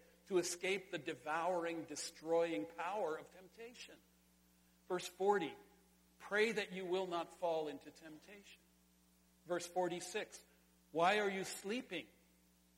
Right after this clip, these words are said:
Get up and pray so that you will not fall into temptation." Jesus is saying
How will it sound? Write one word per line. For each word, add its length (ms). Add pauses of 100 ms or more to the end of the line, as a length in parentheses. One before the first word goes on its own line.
(220)
Get 160
up 180
and 160
pray 440
so 200
that 180
you 100
will 160
not 260
fall 500 (400)
into 200
temptation." 760 (1200)
Jesus 420
is 160
saying 460